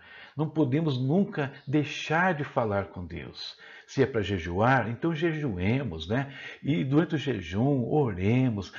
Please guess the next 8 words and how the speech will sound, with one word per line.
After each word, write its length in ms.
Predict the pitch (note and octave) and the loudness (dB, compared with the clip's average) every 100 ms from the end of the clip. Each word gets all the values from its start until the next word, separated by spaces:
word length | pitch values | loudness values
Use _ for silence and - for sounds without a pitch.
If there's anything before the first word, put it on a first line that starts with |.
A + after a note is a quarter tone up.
| - | -12
levantemos 680 | D3 C#3+ D#3 D3+ - E3+ D#3 | -4 -2 0 -2 0 0 2
um 100 | E3 | -2
clamor 800 | - D#3+ B2+ G2 F#2+ C3 E3+ C#3+ | -2 -2 -2 -4 0 4 6 4
a 80 | G2 | -2
Deus. 920 | E2 F2 A2+ C#3+ A#2+ F#2 - - - - - - | -4 0 2 2 0 -4 -10 -12 -16 -20 -20 -6
E 80 | C3+ | -6
feito 560 | - F#3+ G3 G3 C3 A2 | 0 2 2 2 2 4
isso, 520 | F#3 D#3 - G#2+ | 4 2 -2 -6